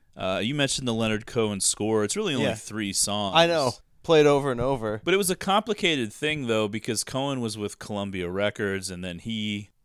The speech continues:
Speaker 1: really liked Brewster McCloud for some reason, and he agreed to do this, and he, like, r-, had Columbia rewrite his contract so that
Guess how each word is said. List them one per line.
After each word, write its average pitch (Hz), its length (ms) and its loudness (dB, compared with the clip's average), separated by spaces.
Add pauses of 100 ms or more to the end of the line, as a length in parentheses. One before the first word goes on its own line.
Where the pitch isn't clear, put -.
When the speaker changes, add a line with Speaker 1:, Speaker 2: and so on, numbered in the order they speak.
(120)
Speaker 1:
really 113 380 0
liked 95 440 -2
Brewster 95 440 -4
McCloud 95 600 -2
for 92 160 -10
some 95 300 -8
reason, 92 400 -6
and 85 320 -12 (380)
he 101 200 -8
agreed 95 420 -6
to 101 100 -10
do 92 260 -8
this, 92 320 -2
and 90 140 -10
he, 107 100 -6
like, 104 220 -6
r-, 87 240 -14 (160)
had 98 480 -4
Columbia 104 380 -4
rewrite 92 580 -6
his 87 220 -12
contract 92 680 -6
so - 140 -12
that 80 240 -12